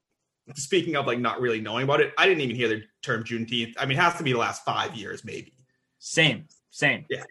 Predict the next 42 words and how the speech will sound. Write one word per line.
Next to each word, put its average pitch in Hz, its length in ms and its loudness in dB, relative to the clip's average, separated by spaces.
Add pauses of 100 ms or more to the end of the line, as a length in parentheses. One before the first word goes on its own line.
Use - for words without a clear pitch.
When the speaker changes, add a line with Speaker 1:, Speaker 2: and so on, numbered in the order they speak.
(160)
Speaker 2:
Definitely 202 380 6
Speaker 1:
Uh, 196 40 6
Speaker 2:
never 170 320 2
in 156 100 4
high 143 180 4
school 127 300 -2
when 120 100 -2
I 113 120 0
was, 113 240 -8
when 120 200 -6
I 113 140 0
learned 110 320 -4
history. 101 380 -6
I 104 100 0
don't 104 160 -4
remember 101 320 -6
Speaker 1:
Oh, 170 40 6
Speaker 2:
that. - 140 0
Speaker 1:
no, - 260 -8 (300)
no. - 280 -2 (200)
So, 165 500 6
and 117 220 2
we'll 156 120 6
come 170 160 0
back 127 220 4
to 143 80 -6
that 107 220 0
later. 90 280 -4
Um, 117 460 0 (400)
but 139 600 2
when 175 160 4
I 170 60 8
first 262 280 6
heard 151 140 4
about 123 220 4
it, 127 60 4
I 131 80 6
was 135 100 2
kind 160 160 -2
of 156 60 -4
like, 180 180 0
"Oh, 135 460 2